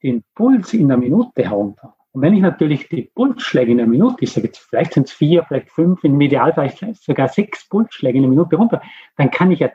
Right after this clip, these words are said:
dadurch quasi wie durch die Atmung eben meine an-, anaerobe Schwelle erhöhen.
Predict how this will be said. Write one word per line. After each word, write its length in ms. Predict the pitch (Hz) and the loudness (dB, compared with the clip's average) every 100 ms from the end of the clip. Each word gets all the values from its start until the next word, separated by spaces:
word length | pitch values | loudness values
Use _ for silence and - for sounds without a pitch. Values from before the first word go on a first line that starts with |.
| _ | _
dadurch 420 | 165 247 196 147 - | -4 0 0 -2 -2
quasi 400 | 139 135 131 - | -2 0 -2 -4
wie 360 | 143 202 277 - | -2 0 0 0
durch 220 | 190 - | -2 -2
die 180 | - - | -10 -10
Atmung 680 | 143 170 214 _ 214 240 233 | -2 -2 -2 _ 0 0 2
eben 300 | 175 202 220 - _ - | 2 2 2 -2 _ -12
meine 760 | 135 147 175 214 226 233 226 | -4 0 2 4 4 2 0
an-, 300 | 220 160 202 | 0 2 2
anaerobe 520 | 214 160 190 135 131 | 2 0 2 -2 -4
Schwelle 340 | 117 151 247 165 | -2 0 0 0
erhöhen. 400 | 117 113 107 | 0 -2 -6